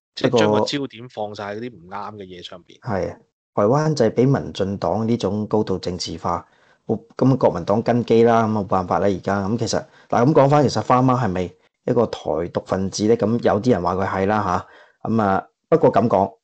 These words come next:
Speaker 2: 嗱，即係頭先我哋講嘅唔係為台獨分子背書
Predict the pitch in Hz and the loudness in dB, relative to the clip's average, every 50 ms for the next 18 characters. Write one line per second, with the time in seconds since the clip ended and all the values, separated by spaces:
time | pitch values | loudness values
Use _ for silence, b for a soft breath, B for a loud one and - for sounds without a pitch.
0 | _ - - 85 90 - 147 139 143 95 92 - 123 123 104 98 - - 87 104 | _ -4 -2 -2 2 2 2 2 2 0 0 2 2 2 2 2 2 2 2 2
1 | 113 110 92 73 82 87 - - 92 90 87 90 92 98 95 - - - 80 80 | 4 2 2 0 -2 -6 -4 -4 -2 -2 0 0 0 0 -2 -4 -6 -6 -6 -4
2 | - - - - 107 98 95 87 - 113 107 - 107 95 92 92 - - - 107 | -4 -4 -4 -2 -4 -4 -4 -4 -4 -4 -4 -2 -2 -2 -2 -4 -4 -2 -2 -2
3 | 98 - | -2 -4